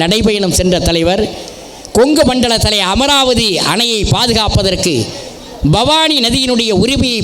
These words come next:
பாதுகாப்பதற்கு நடைபயணம் சென்ற தலைவர். அந்த தலைவருடைய வாழ்த்துக்களோடு இந்த பொங்கல் விழா நடைபெற்று கொண்டிருக்கிறது. அதை போல கடந்த ஆண்டு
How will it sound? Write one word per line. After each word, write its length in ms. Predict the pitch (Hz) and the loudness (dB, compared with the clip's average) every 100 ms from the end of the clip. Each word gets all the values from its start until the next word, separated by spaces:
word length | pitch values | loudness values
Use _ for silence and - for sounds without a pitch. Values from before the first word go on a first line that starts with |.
| 180 | 0
பாதுகாப்பதற்கு 720 | 240 233 220 233 202 190 185 165 | 0 0 0 0 0 0 0 0
நடைபயணம் 540 | 180 233 220 214 185 - | 0 2 2 0 0 0
சென்ற 220 | 190 185 175 | 0 0 0
தலைவர். 360 | 175 175 196 - - - - - - - 175 | 0 0 0 -4 -8 -14 -16 -18 -10 -4 -2
அந்த 220 | 180 170 | 0 0
தலைவருடைய 500 | 185 247 240 214 196 170 | 2 2 2 0 0 2
வாழ்த்துக்களோடு 720 | 185 226 233 170 190 208 220 208 147 120 - - - 175 | 2 2 0 0 2 4 4 4 2 -2 -4 -6 -2 0
இந்த 140 | 185 - | 2 2
பொங்கல் 300 | 190 220 196 | 2 2 2
விழா 160 | 185 175 156 | 2 0 0
நடைபெற்று 380 | 180 226 196 180 | 0 2 2 0
கொண்டிருக்கிறது. 540 | 185 180 165 165 170 180 | 2 2 0 0 0 2
அதை 120 | 170 165 196 | 0 0 0
போல 140 | 214 202 139 - - - - | 2 0 -2 -4 -8 -12 -4
கடந்த 340 | 180 220 240 220 233 | 0 0 2 2 2
ஆண்டு 240 | 247 220 | 2 2